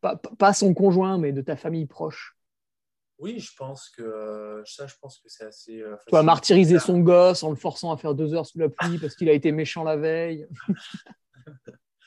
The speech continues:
Speaker 2: Si tu lui fais comprendre qu'il faut faire deux heures pour devenir un champion, peut-être qu'il le fera, sinon. <laughs> Non, mais, euh, oui, non, je pense que, je pense que c'est plus facilement, euh, possible, même si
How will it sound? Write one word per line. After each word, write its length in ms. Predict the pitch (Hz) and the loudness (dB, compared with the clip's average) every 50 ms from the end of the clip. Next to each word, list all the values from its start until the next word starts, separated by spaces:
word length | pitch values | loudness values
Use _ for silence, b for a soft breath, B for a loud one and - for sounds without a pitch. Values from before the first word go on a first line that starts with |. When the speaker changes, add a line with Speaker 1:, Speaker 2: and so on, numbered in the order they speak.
| _ _ _ | _ _ _
Speaker 2:
Si 160 | _ - - | _ -20 -20
tu 160 | _ - - 131 | _ -20 -14 -12
lui 100 | 151 147 | -12 -12
fais 160 | 147 156 143 | -12 -14 -14
comprendre 420 | - 143 131 120 123 131 131 131 | -14 -16 -16 -14 -14 -14 -14 -14
qu'il 120 | 131 _ 123 | _ _ -18
faut 80 | 117 113 | -18 -16
faire 180 | - 113 107 104 | -14 -12 -12 -12
deux 200 | 107 117 113 113 | -12 -14 -14 -12
heures 160 | 127 127 123 127 | -12 -14 -14 -14
pour 140 | - 117 | -14 -16
devenir 320 | 107 104 110 110 110 113 107 | -14 -14 -16 -14 -14 -12 -12
un 80 | 110 | -14
champion, 460 | 110 - - 123 120 _ - 131 131 123 | -14 -16 -20 -20 -20 _ -20 -20 -20 -18
peut-être 220 | - 113 107 _ | -18 -18 -18 _
qu'il 180 | _ - 101 98 | _ -20 -18 -16
le 100 | 107 113 | -16 -18
fera, 260 | _ - 110 110 110 107 95 _ | _ -18 -18 -18 -18 -20 -20 _
sinon. 320 | _ _ _ _ 101 107 | _ _ _ _ -20 -20
<laughs> 460 | - - 143 131 - 147 139 - _ _ _ b b b b b b b b b b b | -20 -20 -20 -20 -18 -20 -20 -20 _ _ _ b b b b b b b b b b b
Non, 240 | 123 127 143 160 160 | -8 -6 -6 -6 -6
mais, 300 | 151 143 135 127 127 _ _ _ _ _ _ _ - | -8 -10 -12 -12 -14 _ _ _ _ _ _ _ -14
euh, 280 | 123 123 120 123 123 127 | -14 -12 -10 -10 -10 -10
oui, 200 | 147 208 233 214 | -10 -8 -8 -8
non, 160 | 175 180 196 | -8 -8 -10
je 80 | 196 - | -12 -14
pense 180 | - 165 151 - | -18 -20 -20 -18
que, 340 | - 127 123 120 113 113 117 | -18 -16 -14 -12 -12 -12 -14
je 120 | 117 - | -16 -18
pense 200 | - 143 143 _ | -20 -20 -20 _
que 80 | - 120 | -20 -20
c'est 320 | 113 - - 107 - _ | -20 -18 -18 -18 -20 _
plus 200 | _ - 120 117 | _ -20 -20 -20
facilement, 760 | _ - 117 - - - 113 113 113 113 117 117 113 110 107 | _ -18 -18 -18 -18 -18 -16 -16 -14 -14 -14 -14 -12 -12 -12
euh, 300 | 104 104 101 101 101 101 | -12 -12 -12 -12 -14 -14
possible, 440 | - - 131 127 - - 135 117 113 | -16 -16 -16 -16 -16 -14 -14 -12 -8
même 320 | 120 131 147 160 170 165 | -6 -4 -4 -4 -6 -8
si 440 | 147 - - 139 135 143 160 196 | -12 -14 -16 -16 -16 -16 -16 -18